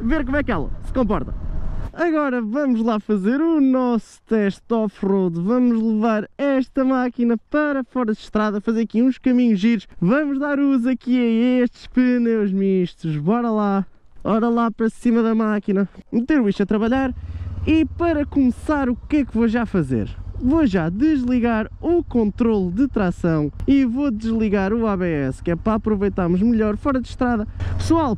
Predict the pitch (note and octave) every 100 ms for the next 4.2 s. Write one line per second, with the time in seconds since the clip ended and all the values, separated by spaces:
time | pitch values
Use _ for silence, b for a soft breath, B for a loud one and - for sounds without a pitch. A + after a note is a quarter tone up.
0 | - D#4 F4+ F4+ D#4 D4 C#4 C4 B3 B3
1 | A3+ - - B3+ - B3 A3 A3 - B3
2 | A3+ G#3 F#3 - G#3+ D#3 G#2 - B B
3 | - A#3+ C#4 D4 E4 D#4 - D#4 C#4+ C4
4 | B3